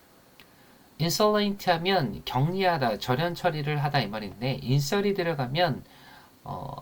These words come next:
아이솔, 섬 생각하면 돼요. 그러니까 섬처럼 차단이 되어 있는 거죠.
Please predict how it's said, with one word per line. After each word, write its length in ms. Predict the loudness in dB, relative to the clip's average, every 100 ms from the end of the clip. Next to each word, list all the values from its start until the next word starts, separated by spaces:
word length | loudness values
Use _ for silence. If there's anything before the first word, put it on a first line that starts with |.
| 4
아이솔, 600 | 6 6 4 2 2 -2 -12
섬 400 | 0 6 6 6
생각하면 640 | -2 -2 -2 -2 -6 -8
돼요. 180 | -12 -14 -16 -18
그러니까 260 | -4 -4 -2
섬처럼 840 | -2 -2 -2 -2 2 4 4 2 -10 -20 -12
차단이 500 | -8 -4 4 4 4
되어 220 | 2 0 0
있는 160 | -10
거죠. 240 | -12 -16